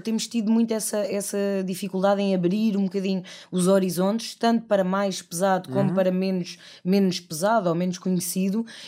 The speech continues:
Speaker 1: exatamente por causa disso, porque, ah, creio que não há, ah, temos esta ideia que não há população suficiente, as pessoas não se deslocam de propósito ao Entroncamento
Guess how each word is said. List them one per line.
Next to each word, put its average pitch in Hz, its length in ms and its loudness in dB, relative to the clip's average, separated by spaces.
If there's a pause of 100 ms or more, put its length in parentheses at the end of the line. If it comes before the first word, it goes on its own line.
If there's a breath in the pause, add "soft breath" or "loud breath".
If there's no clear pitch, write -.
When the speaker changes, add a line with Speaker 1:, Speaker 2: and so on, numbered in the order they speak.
Speaker 1:
exatamente 233 440 2
por 233 120 -10
causa 233 320 -2
disso, 226 340 -2
porque, 196 380 -4 (300 loud breath)
ah, 180 680 6
creio 220 240 -2
que 214 100 -12
não 208 200 0
há, 196 280 0 (460)
ah, - 60 -4
temos 202 200 0
esta 202 220 -2
ideia 190 240 4
que 180 60 -6
não 185 180 0
há 190 140 0
população 185 680 -2
suficiente, 185 600 -2 (340 loud breath)
as 180 160 0
pessoas 240 420 -2
não 226 140 0
se 226 160 -10
deslocam 170 460 0
de 156 60 -6
propósito 170 580 -2
ao 175 40 0
Entroncamento 180 800 -2